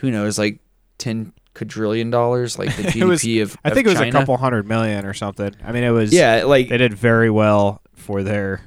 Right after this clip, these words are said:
Speaker 2: uh, you know, shoestring budget.
Speaker 1: That's why, that is why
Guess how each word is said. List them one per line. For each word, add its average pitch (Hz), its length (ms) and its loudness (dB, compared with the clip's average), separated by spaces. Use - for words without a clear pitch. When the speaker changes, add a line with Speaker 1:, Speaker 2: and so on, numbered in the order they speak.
Speaker 2:
uh, 113 120 -4
you 98 180 -6
know, 90 260 -6
shoestring 107 800 -4
budget. 95 400 -6
Speaker 1:
That's 135 280 0
why, 120 420 4
that 127 340 -2
is 117 220 -4
why 104 600 2